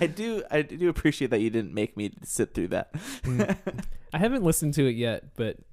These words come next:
Speaker 2: when we stopped recording, I was like, "I feel like we were talking really fast because we had so much to say, but it was also really long."
Speaker 1: It's, like, such a long, there's, like,
Speaker 2: <laughs>
Speaker 1: you've watched the last episode,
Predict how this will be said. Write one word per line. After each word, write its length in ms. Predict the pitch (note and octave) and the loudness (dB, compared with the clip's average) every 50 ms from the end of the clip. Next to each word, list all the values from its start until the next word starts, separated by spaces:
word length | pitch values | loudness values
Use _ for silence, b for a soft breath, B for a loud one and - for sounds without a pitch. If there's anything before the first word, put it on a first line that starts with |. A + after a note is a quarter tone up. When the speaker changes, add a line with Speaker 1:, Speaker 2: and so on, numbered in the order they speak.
| - - - - - - - - - - | -14 -14 -14 -16 -18 -20 -20 -20 -20 -20
Speaker 2:
when 320 | - A2+ B2+ D3+ D3+ D#3 D#3 | -16 -8 -2 2 2 4 4
we 80 | D#3 D3+ | 4 2
stopped 340 | - - D3 C#3 C#3+ - | 2 2 2 2 2 0
recording, 520 | C3+ B2+ - - B2+ A#2+ A#2 A2+ A2 A2 - | -2 -6 -2 0 0 0 0 0 -2 -4 -4
I 100 | G2+ A2 | -4 -4
was 160 | A2+ A2 A2 | -4 -4 -4
like, 180 | A2+ A2 - - | -6 -6 -6 -8
"I 60 | A#2+ | -8
feel 180 | - D3+ E3+ | -4 -2 -2
like 160 | G3 G3 - - | -2 -2 -2 -2
we 80 | C#3+ | -2
were 120 | C3 B2 A#2 | 0 0 -2
talking 540 | - - B2 A2+ A2+ - A#2 A2 G#2+ A2 | -2 -2 -2 -2 -4 -4 -6 -6 -6 -6
really 360 | A2 A2 A2+ A2 A2+ A#2+ A#2+ - | -4 -4 -4 -4 -4 -4 -6 -6
fast 480 | - - A2+ A2+ A#2+ B2+ C#3 - - - - | -6 -6 -6 -4 -2 -4 -4 -6 -8 -10 -8
because 400 | A2+ G#2+ - A#2 G#2 G#2 A2 A#2+ | -8 -6 -4 -4 -4 -4 -6 -6
we 100 | A#2 G#2+ | -8 -6
had 180 | A2 G#2+ A#2 | -6 -6 -4
so 180 | - - E3 D#3+ | -2 0 2 2
much 260 | - G3+ F#3 - - | 4 2 0 0 2
to 100 | - A3+ | 0 0
say, 300 | - - - G#3 G3+ G3 | 2 2 2 4 4 4
but 160 | G3+ G3 F#3+ | 4 4 6
it 40 | F3 | 4
was 120 | F3 E3+ D#3+ | 4 4 2
also 340 | C3+ D#3 D#3+ - - D#3 | 0 0 0 2 2 0
really 380 | C#3+ C3 B2 A#2+ B2 C3+ D3 D3+ | 0 0 0 0 0 0 0 2
long." 420 | D#3 D#3 - F3+ E3 E3+ F3 F#3 F3+ | 2 4 2 2 2 4 4 4 2
Speaker 1:
It's, 80 | F3 | 2
like, 140 | B2+ B2 - | 0 -2 -4
such 500 | - - - - - - A#2 G#2+ - - A2 | -4 -4 -4 -2 0 0 0 0 0 -2 -4
a 40 | G2+ | -4
long, 220 | G2 - - - - - | -4 -6 -10 -12 -10 -4
there's, 240 | C3+ D3 D#3 - E3 | -2 -2 -2 0 0
like, 100 | D3+ - - B3+ - - - | 0 2 2 2 0 0 -4
Speaker 2:
<laughs> 280 | - C#3+ F#3+ - - - | -4 -4 -4 -6 -6 -4
Speaker 1:
you've 280 | C#3 C#3+ D3+ D3 C#3+ | -2 0 0 0 0
watched 420 | B2 B2 B2+ C3 D3+ E3+ - - - | 2 4 4 4 4 2 -2 -6 -6
the 80 | D3 | -2
last 300 | C3 B2 A2+ A2+ A#2 - | 2 2 2 2 2 -2
episode, 600 | - G3+ G#3 - B2 - - D3+ C#3 C#3 C#3+ C#3+ | -4 -4 -2 -2 -2 -2 2 2 4 4 2 0